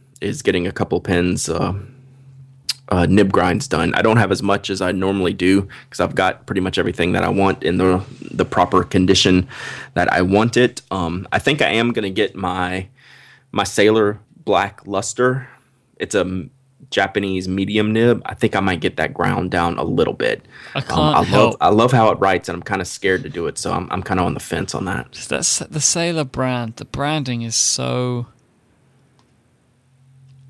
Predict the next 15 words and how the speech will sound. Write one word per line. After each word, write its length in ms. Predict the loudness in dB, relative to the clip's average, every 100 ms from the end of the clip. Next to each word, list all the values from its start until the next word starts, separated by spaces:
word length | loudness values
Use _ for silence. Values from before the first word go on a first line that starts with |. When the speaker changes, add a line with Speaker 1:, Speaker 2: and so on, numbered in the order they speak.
| -8
Speaker 2:
it's 420 | -6 -4 -6 -6 -8 _ _ _ _ _
such, 480 | -8 -6 -6 -6 -6
so 260 | -4 -2
unfortunate 540 | -4 -4 -8 -6 -10 -8
when 160 | -8
you 120 | -8 -12 _ _
talk 220 | -14 -12
about 280 | -12 -12 -14
it. 100 | -14 _ _ _ _ _ _ _ _ -14
Speaker 1:
<laughs> 80 | -14 -16 -18 -20 -20 -6 -2 -2 -4 -18 -18 0
You 300 | 4 4 4
mean 160 | 4 6
all 120 | 6
the 220 | 4 2
innuendo? 640 | 4 4 4 6 6 4